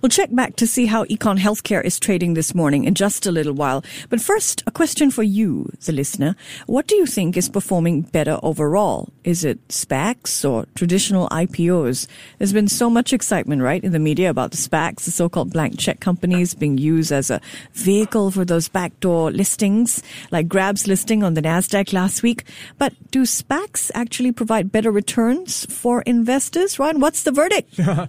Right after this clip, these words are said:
Speaker 2: If you think about what's been happening in the headlines that you read, you might think spacs are leading the way, but that is not the case. So looking at what we have right now, spacs have been returning on average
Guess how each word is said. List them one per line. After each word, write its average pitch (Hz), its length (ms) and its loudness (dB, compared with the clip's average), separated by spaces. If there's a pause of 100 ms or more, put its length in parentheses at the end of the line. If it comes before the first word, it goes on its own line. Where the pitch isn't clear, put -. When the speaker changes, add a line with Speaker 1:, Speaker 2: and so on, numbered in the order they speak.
(280)
Speaker 2:
If 214 160 -4
you 208 80 0
think 233 240 0
about 170 180 2
what's 160 160 0
been 131 120 0
happening 123 340 0
in 110 100 -2
the 98 400 -4 (160)
headlines 107 360 -2
that 104 60 -2
you 90 120 -4
read, 107 220 -4
you 247 160 2
might 233 220 0
think 143 260 0
spacs - 500 -4
are 117 120 -4
leading 113 240 0
the 98 120 -2
way, 95 320 -4 (460)
but 165 460 0
that 135 280 0
is 110 140 -2
not 104 220 -4
the 87 80 -6
case. 80 340 -8
So - 540 -4
looking 170 400 0
at 165 100 0
what 165 220 0
we 135 80 0
have 139 220 0
right 123 140 -2
now, 117 320 -2 (280)
spacs - 760 -4
have 123 220 -4
been 123 120 0
returning 120 440 0
on 135 220 -2
average 117 600 -2